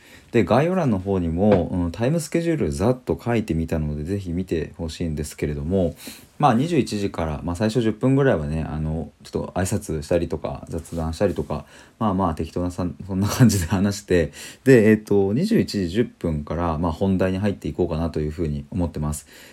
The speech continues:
で、今回これはみんなで一緒に考えようっていうふうな、うんと、まあ、大テーマ、大きなテーマのもと、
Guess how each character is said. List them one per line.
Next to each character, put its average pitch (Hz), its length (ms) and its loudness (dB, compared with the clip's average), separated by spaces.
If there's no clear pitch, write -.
で、 127 100 2
今 147 240 0
回 85 240 0
こ 98 140 -2
れ 95 80 2
は 95 120 0
み 113 140 2
ん 135 60 2
な 139 80 0
で 98 100 0
一 78 140 -2
緒 92 100 -8
に 87 80 -4
考 95 140 -8
え 113 40 2
よ 113 160 4
う 80 40 0
っ - 20 -18
て - 180 -6
い 78 160 0
う 76 40 -4
ふ 85 200 -4
う 80 60 -2
な、 73 260 -6
う 87 60 -6
ん 80 200 -6
と、 85 340 -4
ま 95 80 -2
あ、 - 80 -6
大 90 280 0
テ 101 220 0
ー - 40 -6
マ、 85 200 -10
大 98 180 2
き 87 140 -4
な 82 180 -2
テ 104 160 4
ー - 20 4
マ 87 120 -2
の 80 80 -6
も 87 140 -6
と、 123 360 4